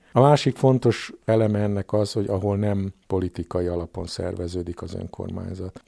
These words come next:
Nagykovácsi ebből a szempontból pozitív példa az én szemembe. Itt gyakorlatilag végig független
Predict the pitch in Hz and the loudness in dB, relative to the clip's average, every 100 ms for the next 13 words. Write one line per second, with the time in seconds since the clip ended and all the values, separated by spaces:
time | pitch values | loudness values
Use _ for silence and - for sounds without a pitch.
0 | - 117 - 107 104 - 107 104 95 - | 2 2 4 2 2 0 0 2 0 -2
1 | 98 - 92 92 87 - 90 90 - 85 | -4 -2 -4 -2 -4 -4 -4 -4 -6 -10
2 | - 90 90 90 87 92 87 - 95 95 | -6 -4 -2 -4 -4 -4 -4 -4 -4 -4
3 | 98 101 113 - - 95 - - 104 - | -2 -2 -2 -6 -6 -6 -6 -2 -2 0
4 | 98 92 87 90 87 92 104 180 110 107 | -2 0 -2 -6 -4 -6 -10 -20 -14 -8
5 | 95 92 87 85 - 90 87 - 90 90 | -4 -4 -4 -8 -8 -6 -6 -8 -12 -10
6 | 95 | -14